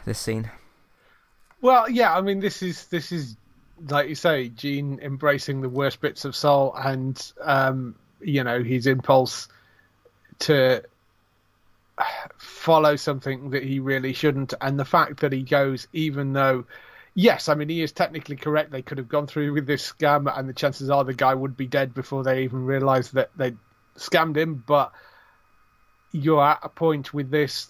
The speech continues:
Speaker 2: that <sighs> the, one of them made the decision that they weren't gonna do it. It now means that he has to actually break into the house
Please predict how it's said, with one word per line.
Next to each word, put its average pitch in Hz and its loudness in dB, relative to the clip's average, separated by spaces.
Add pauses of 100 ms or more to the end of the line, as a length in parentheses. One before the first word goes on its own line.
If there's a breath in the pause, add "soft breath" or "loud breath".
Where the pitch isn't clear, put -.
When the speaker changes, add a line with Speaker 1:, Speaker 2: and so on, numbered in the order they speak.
Speaker 2:
that 139 -2 (1400)
<sighs> - 8 (560 loud breath)
the, 156 0 (180)
one 135 6
of 143 2
them 170 6
made 160 6
the 151 0
decision 147 -2
that 135 -2
they 127 -2
weren't 131 -2
gonna 131 -6
do 131 2
it. 123 -2 (580 loud breath)
It 147 2
now 135 2
means 131 -2
that 127 0
he 123 -6
has 113 0
to 135 0
actually 117 -2
break 123 -2
into 123 -6
the 113 -2
house - 0